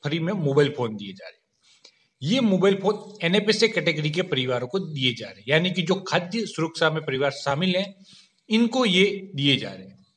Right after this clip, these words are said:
इसको जानने के लिए जरूरी, अगर आप एनएफएसए कैटेगरी हैं, यानी कि आपको गेहूं प्राप्त हो रहे हैं, तो आप इस योजना में शामिल हैं। लेकिन क्या आप इसकी लिस्ट में शामिल हैं या नहीं,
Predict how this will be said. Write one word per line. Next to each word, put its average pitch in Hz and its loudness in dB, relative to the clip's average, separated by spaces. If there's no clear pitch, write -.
इसको 240 -2
जानने 190 4
के 202 -4
लिए 202 -2
जरूरी, 175 0
अगर 196 2
आप 196 2
एनएफएसए 185 2
कैटेगरी 135 -2
हैं, 143 -4
यानी 190 0
कि 202 -6
आपको 147 -2
गेहूं 127 -6
प्राप्त 110 -10
हो 92 -16
रहे 98 -20
हैं, 95 -20
तो 180 0
आप 170 4
इस 151 -4
योजना 107 -8
में 147 -10
शामिल - -14
हैं। - -20
लेकिन 202 2
क्या 208 8
आप 185 4
इसकी 202 -2
लिस्ट 156 -2
में 196 0
शामिल 151 -2
हैं 190 4
या 147 -2
नहीं, 131 -4